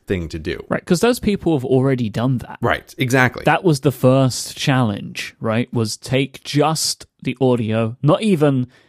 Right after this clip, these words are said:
Speaker 2: the script, right, making it
Speaker 1: Mm-hmm.
Speaker 2: even harder than it would be,
Speaker 1: Mm-hmm.
Speaker 2: and make something entertaining out of this. And to get into that position that they're in now, they have done that.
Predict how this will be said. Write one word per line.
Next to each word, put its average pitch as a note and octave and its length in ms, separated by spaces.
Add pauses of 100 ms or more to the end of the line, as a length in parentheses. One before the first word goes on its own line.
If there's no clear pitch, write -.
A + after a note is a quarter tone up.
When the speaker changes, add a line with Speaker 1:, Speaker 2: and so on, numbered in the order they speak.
(600)
Speaker 2:
the A#2+ 160
script, - 760
right, A#2+ 260
making A#2+ 360
it A#2 100
Speaker 1:
Mm-hmm. C3 100
Speaker 2:
even C3 200
harder C3+ 460
than A2+ 200
it A2+ 100
would A#2 260
be, A#2+ 420 (300)
Speaker 1:
Mm-hmm. A#2 240
Speaker 2:
and A#2 520 (180)
make B2+ 380
something B2 420
entertaining A2+ 560
out A2 180
of A2+ 120
this. - 480
And G#2+ 260
to A#2+ 100
get - 200
into A2 260
that A2 300
position G#2+ 300
that G#2+ 100
they're A2 140
in A2+ 100
now, F3+ 360
they D#3 120
have D#3 100
done G#3+ 200
that. - 120